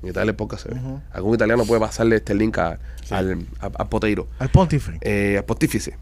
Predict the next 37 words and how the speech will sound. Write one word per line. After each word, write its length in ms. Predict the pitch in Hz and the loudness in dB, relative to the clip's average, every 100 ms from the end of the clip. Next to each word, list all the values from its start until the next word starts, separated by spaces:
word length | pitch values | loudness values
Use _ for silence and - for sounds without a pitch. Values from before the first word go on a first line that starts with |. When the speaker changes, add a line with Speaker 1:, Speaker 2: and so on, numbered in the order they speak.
| - - - - - - - - - - - - - - - | -16 -16 -16 -16 -16 -16 -14 -14 -14 -14 -14 -14 -14 -14 -4
Speaker 1:
¿Cómo 180 | 139 185 | 2 6
tú 80 | |
vas 60 | 190 | 8
a 40 | |
tener 140 | 185 185 | 8 8
una 80 | 156 | 8
relación 280 | 147 151 160 | 8 6 6
humana 340 | 147 156 120 | 6 6 6
con 120 | 113 | 4
un 140 | 127 131 | 4 4
tipo 220 | 165 151 | 2 4
que 60 | 123 | 6
no, 60 | 127 | 6
derech-, 220 | 135 - | 4 0
no 160 | 127 127 | 0 2
respeta 320 | 123 139 - | 2 0 2
los 120 | 110 | 4
derechos 300 | 101 107 104 | 2 0 -2
humanos? 240 | 87 78 - - - - - - - - - | -4 -8 -12 -14 -14 -16 -16 -16 -16 -16 -14
Speaker 3:
Correcto. 380 | - 95 92 - | -10 -8 -8 -2
Speaker 1:
¿Cómo 220 | 107 160 | 4 6
se 100 | 160 | 8
va 60 | 170 | 6
a 40 | |
tener 180 | 156 160 | 8 6
una 120 | 156 | 6
relación 400 | 135 123 - 147 | 6 2 2 2
humana 380 | 135 139 147 - - - - - | 4 4 2 0 -6 -12 -12 -8
con 160 | 90 | -2
un 140 | 95 123 | 0 4
gobierno, 420 | 131 127 131 123 | 4 4 4 4
una 120 | 120 | 4
dictadura, 480 | 120 123 107 117 123 | 4 2 2 4 4
un 100 | 113 | 2
sistema 580 | - 113 - 139 127 95 - - - - | 0 -4 2 4 4 0 -6 -16 -16 -8
que 160 | - 107 | 0 0
prohibió 680 | - 110 107 107 143 151 | 4 4 4 6 6 6